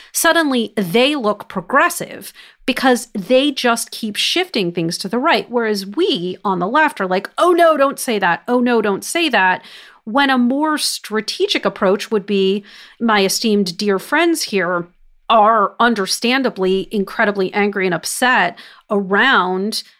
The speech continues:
these horrible acts of violence by the people who are,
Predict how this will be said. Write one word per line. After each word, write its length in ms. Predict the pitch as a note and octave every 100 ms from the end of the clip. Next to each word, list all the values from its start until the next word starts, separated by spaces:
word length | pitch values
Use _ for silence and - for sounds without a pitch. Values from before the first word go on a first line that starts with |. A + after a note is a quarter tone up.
| _
these 720 | F#3+ E3 G#3+ G3 G3 G3+ G3+ -
horrible 540 | - A3+ G#3 G3 F#3
acts 280 | F3+ F#3 F#3
of 100 | E3
violence 460 | E3 A3+ D4+ F#3 F#3
by 140 | F3+
the 80 | F3
people 300 | F3 G3+ F#3+
who 500 | - G#3 F#3+ F#3 F3+
are, 500 | G3 F#3+ F#3 F#3 F#3